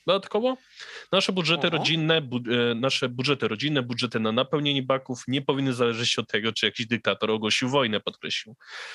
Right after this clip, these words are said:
Speaker 1: I tak dla przypomnienia, w lutym inflacja w U S A wynosiła siedem koma dziewięć procent, co jest najwyższym wynikiem od stycznia tysiąc dziewięćset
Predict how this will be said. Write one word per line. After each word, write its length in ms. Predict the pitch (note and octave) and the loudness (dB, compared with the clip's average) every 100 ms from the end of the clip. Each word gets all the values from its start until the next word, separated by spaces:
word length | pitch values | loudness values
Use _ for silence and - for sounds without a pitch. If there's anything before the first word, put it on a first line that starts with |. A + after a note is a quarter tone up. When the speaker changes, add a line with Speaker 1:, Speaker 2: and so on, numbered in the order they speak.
| - - - - | -16 -20 -18 -4
Speaker 1:
I 140 | A3 | 0
tak 140 | G#3+ E3+ | 2 4
dla 100 | C3 | 2
przypomnienia, 480 | - A#2 C3 C3+ A#2+ | 0 0 4 4 4
w 100 | D3 | 2
lutym 300 | A3+ D#3 C#3 | 2 0 -2
inflacja 440 | A2+ B2+ B2+ B2 | 0 0 0 -2
w 40 | |
U 80 | A2 | -2
S 160 | G#2 B2 | 0 0
A 80 | A2 | 0
wynosiła 480 | A2 A2 - G2+ | 0 0 2 2
siedem 400 | - - F3+ D#3 | 4 2 4 2
koma 240 | C3 A#2 G#2+ | 2 0 2
dziewięć 320 | A#2 A2 G#2+ | 2 0 -2
procent, 400 | - G#2+ F3 E3 C#3+ - | -4 -2 -2 2 0 0
co 100 | A2+ | -4
jest 160 | - | 0
najwyższym 460 | D3 E3+ D3 - A#2 | 0 0 2 2 0
wynikiem 400 | G#2+ A2 A#2+ A2 | -2 -2 0 -2
od 120 | - - | -6 -12
stycznia 400 | - C#3+ - A2 | -4 -2 0 -2
tysiąc 300 | - A2+ G#2+ | -2 -2 0
dziewięćset 480 | C#3 C3 - A2 | 0 0 -2 -6